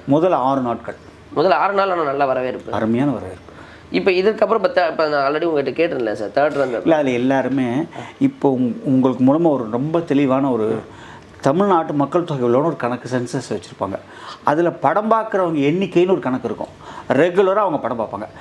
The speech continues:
Speaker 1: அதே மாதிரி விஜய் படத்தை especially பார்க்குறவங்கன்னு ஒரு குரூப்,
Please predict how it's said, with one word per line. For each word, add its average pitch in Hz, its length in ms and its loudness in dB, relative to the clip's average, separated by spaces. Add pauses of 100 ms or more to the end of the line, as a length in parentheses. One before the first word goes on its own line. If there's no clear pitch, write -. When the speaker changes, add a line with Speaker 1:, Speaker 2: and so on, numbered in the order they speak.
(220)
Speaker 1:
அதே 226 180 2
மாதிரி 247 160 4
விஜய் 233 400 2
படத்தை 214 320 2
especially 208 560 0 (100)
பார்க்குறவங்கன்னு 180 840 2
ஒரு 151 120 0
குரூப், 135 380 -4